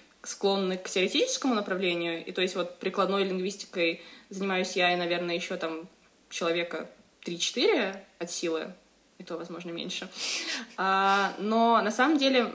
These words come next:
мне кажется, что вот из тех, кто занимается наукой, я бы не сказала, что у нас все там жёстко публикуются, выступают на конференциях, то есть тоже, мне кажется, достаточно небольшое число людей, кто действительно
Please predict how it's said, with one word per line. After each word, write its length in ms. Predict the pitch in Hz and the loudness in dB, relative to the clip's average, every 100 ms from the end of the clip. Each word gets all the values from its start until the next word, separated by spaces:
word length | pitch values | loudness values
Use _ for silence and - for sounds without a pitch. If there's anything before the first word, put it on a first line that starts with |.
| - | -6
мне 120 | 214 | 0
кажется, 400 | 233 247 240 - | 4 6 4 2
что 220 | 220 - | -4 -2
вот 200 | 202 196 | 0 0
из 120 | 208 - | -2 2
тех, 220 | 233 233 | 2 2
кто 240 | - 208 | 2 0
занимается 920 | 208 208 214 214 220 - 208 196 196 - | 2 0 2 2 2 -2 -2 -4 -6 -14
наукой, 800 | - 190 208 330 339 285 233 208 | -4 2 2 4 4 4 4 0
я 180 | - 190 | -2 -2
бы 100 | 196 | 0
не 60 | 202 | 0
сказала, 440 | - 208 202 196 | -2 0 2 2
что 140 | 196 185 | -2 -2
у 40 | |
нас 140 | 180 180 | -2 -4
все 220 | - 180 | -4 -4
там 500 | 175 170 165 - 180 | -2 -4 -6 -8 -6
жёстко 260 | 190 185 - | -4 -6 -8
публикуются, 600 | 190 185 185 180 180 175 | -8 -6 -4 -4 -4 -8
выступают 480 | 180 - 175 170 | -10 -2 0 0
на 60 | 180 | -4
конференциях, 640 | 190 185 190 320 392 220 | -10 -4 -2 -2 0 -2
то 80 | 220 | -2
есть 120 | 196 | -6
тоже, 320 | - 190 180 175 - - - | -4 -4 -4 -6 -14 -20 -12
мне 100 | 190 | -8
кажется, 260 | 185 190 190 | -2 -2 -2
достаточно 640 | 185 196 185 - 180 175 - - - | -4 -2 -2 -2 -2 -4 -6 -16 -10
небольшое 720 | 190 190 196 208 190 180 170 - | -4 -2 0 2 4 4 2 -2
число 280 | - - | -2 0
людей, 360 | 190 180 185 208 | 0 2 2 2
кто 260 | - 180 175 | -2 0 0
действительно 640 | 170 - 190 185 170 160 | 0 -4 -10 -8 -6 -8